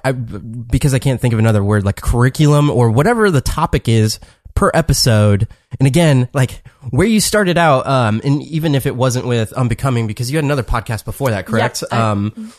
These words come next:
Speaker 1: with, with those, your whole journey, like, how did you get so good on the mic?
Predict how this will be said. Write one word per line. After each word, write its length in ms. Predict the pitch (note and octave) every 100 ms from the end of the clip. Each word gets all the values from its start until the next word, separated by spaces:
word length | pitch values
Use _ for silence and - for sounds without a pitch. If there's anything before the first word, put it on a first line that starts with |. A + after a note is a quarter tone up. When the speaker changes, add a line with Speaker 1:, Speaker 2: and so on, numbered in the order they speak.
| _
Speaker 1:
with, 220 | C3+ D#3
with 280 | C#3+ E3 G3
those, 600 | C3 B2+ A#2+ A2+ A2 -
your 160 | C3+ C3+
whole 160 | G3 D#3+
journey, 320 | C3 D#3 A#2
like, 260 | G2+ - - _ _ _ _ -
how 120 | F#3
did 140 | G#3+
you 80 | A3
get 100 | G#3
so 120 | F3+
good 140 | C3+ C3
on 80 | A2
the 60 |
mic? 340 | G2+ E2+ -